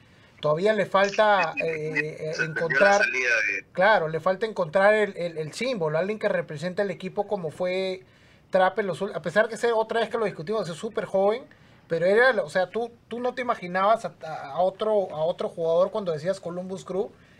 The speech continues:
Speaker 1: que no era Will Trapp, ¿no? Entonces ahora se va él a Miami, traen a Lucas Elarayán y, y, y, bueno, por ahí, eh,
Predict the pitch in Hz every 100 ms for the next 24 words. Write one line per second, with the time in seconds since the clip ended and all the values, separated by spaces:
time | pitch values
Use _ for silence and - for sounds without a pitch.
0 | - 156 180 180 180 185 214 226 - 151
1 | 175 - _ _ - _ 196 170 180 190
2 | 208 220 208 185 - 180 190 214 214 196
3 | 208 208 220 220 180 185 190 175 190 190
4 | 202 196 175 165 156 160 180 190 233 202
5 | 151 - _ _ _ _ - 160 160 160
6 | 156 156 147 156 151 147 147 143 143 143
7 | _ - _ - 196 185 151 - 165 165
8 | 180 214 226 214 190 180 _ - _ _
9 | _ _ _ - 160 156 156 151 147 143